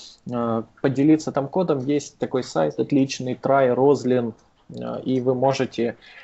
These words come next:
э, зайти и написать код, и он даёт немножко больше, э, вещей, которые мы сегодня тоже посмотрим.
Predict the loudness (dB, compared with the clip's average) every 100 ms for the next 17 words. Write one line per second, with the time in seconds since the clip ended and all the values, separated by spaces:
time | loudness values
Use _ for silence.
0 | -20 -4 -2 0 0 -2 0 2 4 4
1 | 2 0 0 0 0 -2 -4 -2 -2 -2
2 | -2 2 2 2 0 -4 -4 -2 -2 -4
3 | -4 -6 -6 -6 -4 -2 -2 -4 -8 -8
4 | _ -12 -8 -8 -10 -10 -8 -2 0 0
5 | -2 2 2 0 -6 _ _ _ _ -10
6 | -2 -2 0 -2 -2 -4 -2 -4 -6 -2
7 | -2 -2 -8